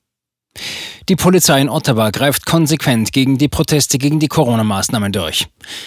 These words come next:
Ein Sprecher der Protestbewegung kündigt den Rückzug der Demonstranten an, während viele kanadische Bürger gegen das von Trudeau ausgerufene Kriegsrecht demonstrieren. Die Polizeibehörde von Ottawa, O P S, teilte am Sonntag mit,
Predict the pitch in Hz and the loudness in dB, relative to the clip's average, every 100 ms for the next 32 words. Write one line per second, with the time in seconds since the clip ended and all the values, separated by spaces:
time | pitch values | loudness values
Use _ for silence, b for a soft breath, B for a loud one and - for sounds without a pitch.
0 | B 156 143 - 143 147 160 147 - 151 | B 0 0 2 0 2 0 0 0 2
1 | 156 - 147 143 147 139 147 160 - 170 | 2 2 2 4 2 2 2 2 2 0
2 | 147 165 - - 98 - 120 127 131 - | 0 -2 -2 -2 -2 -2 -2 0 0 0
3 | 127 110 127 123 120 B B B 151 165 | -2 0 0 0 0 B B B 0 2
4 | 160 - 190 139 - 120 107 117 - 123 | 0 0 2 2 2 0 0 0 0 2
5 | 131 123 131 - 156 156 135 - 165 151 | 2 2 2 2 0 2 0 2 0 2
6 | 156 139 127 127 107 110 143 127 127 156 | 2 4 2 2 0 -2 0 0 0 0
7 | 147 - 139 - 113 101 - 135 120 120 | -2 0 0 0 -2 -2 -2 0 0 -2
8 | - 95 71 - - _ _ _ _ _ | -4 -6 -6 -10 -16 _ _ _ _ _
9 | _ _ _ B B B B B 156 151 | _ _ _ B B B B B 0 4
10 | 185 165 160 143 123 127 - 143 135 - | 4 4 2 2 2 2 0 -2 -4 -2
11 | 107 90 - 135 127 135 127 135 - - | -2 -2 -2 -2 0 2 2 0 -2 -2
12 | 113 113 131 135 123 156 156 139 139 151 | -2 -2 0 0 0 0 0 2 0 0